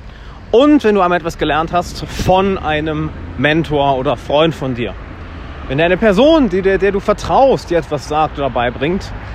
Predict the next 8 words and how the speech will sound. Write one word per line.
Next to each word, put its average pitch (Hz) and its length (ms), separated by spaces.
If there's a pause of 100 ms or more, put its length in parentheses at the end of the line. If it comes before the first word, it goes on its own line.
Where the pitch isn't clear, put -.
(280)
es 180 120
macht 254 240
viel 240 680 (340)
mehr 170 460 (220)
Klick. 165 280 (840)
Es 202 120
klickt. - 460 (640)
Ja? 202 200